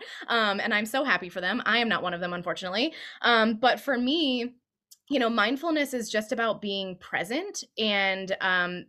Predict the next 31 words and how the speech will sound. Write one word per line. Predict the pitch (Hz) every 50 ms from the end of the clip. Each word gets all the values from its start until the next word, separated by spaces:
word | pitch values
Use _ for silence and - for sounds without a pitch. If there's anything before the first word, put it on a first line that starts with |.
| _
paying | - - 240 233 240 247
attention | 226 220 - 208 190 202 208 - 233 233 226
to | 220 226 190
what | 180 190 190 190
it | 185 190
is | 190 180 185
you're | 180 170
doing | 170 175 180 175 180 -
in | - 180 175
that | 170 170 - 120
moment. | 170 165 156 156 143 117 85 71 -
So, | - - 233 196 190 180 175 180 - - - - - -
you | - 226
know, | 208 180 180
if | - 196 -
you're | 226 240 262 277
walking | 202 202 202 214 - - 226
your | 214 202 196 185
dog, | 180 151 160 185 226 277 339 415 381 381 -
you're | - 240 247 262 247 262
just | 214 247 269 240 214
being | 214 262 254 254 247
present | 247 - - 220 208 208 240 277 277 262 262
with | 226 254 247 196 175
being | 185 196 208 220 233
with | 220 202 196
your | 220 208 190
dog | 175 165 165 175 214 262 302 330 339 330 277 -
and, | - 202 196 185 185 185 185 190 196 - - - - -
you | - 233
know, | 214 190 185 180 175 -